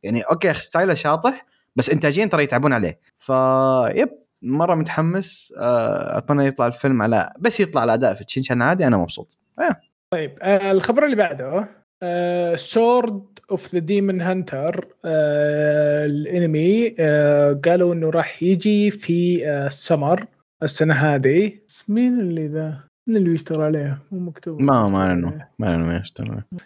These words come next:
Speaker 2: قاعد يتكلمون عن الفاليوم إنه بيكون متوفر بأمازون بس.
Speaker 1: مم. بس هو له فيديو، إذا أنا غلطان. إيه، له، له teaser. برسل لك إياه تشوفه. آه، عشان كذا قلت لك شكله. <clears throat> شوفه.
Speaker 2: أوه،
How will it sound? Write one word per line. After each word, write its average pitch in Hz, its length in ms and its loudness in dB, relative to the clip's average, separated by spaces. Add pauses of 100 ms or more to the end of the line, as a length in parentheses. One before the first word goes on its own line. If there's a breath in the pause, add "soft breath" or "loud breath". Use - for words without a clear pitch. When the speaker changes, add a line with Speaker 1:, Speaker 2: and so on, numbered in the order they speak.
(120)
Speaker 2:
قاعد 196 160 4
يتكلمون 185 480 -2
عن 147 160 -10
الفاليوم 143 640 -8
إنه 139 720 -10
بيكون 143 400 -6
متوفر 143 460 -4
بأمازون 135 560 0
بس. 139 380 -6 (260)
Speaker 1:
مم. 107 280 0 (340)
بس - 200 -4
هو 165 120 4
له 156 220 2
فيديو، 107 440 0
إذا 87 80 0
أنا 87 160 -2
غلطان. 82 480 -4 (320)
إيه، 104 220 0
له، 101 260 -2 (100)
له 107 100 4
teaser. 95 500 0 (260)
برسل 107 280 -2
لك 104 160 -2
إياه 101 100 4
تشوفه. 98 500 -2 (420)
آه، - 380 -10
عشان - 200 -12
كذا 123 140 4
قلت 110 220 -2
لك 95 300 0
شكله. 92 720 0 (140)
<clears throat> - 260 -20
شوفه. 107 420 0 (340)
Speaker 2:
أوه، 202 500 2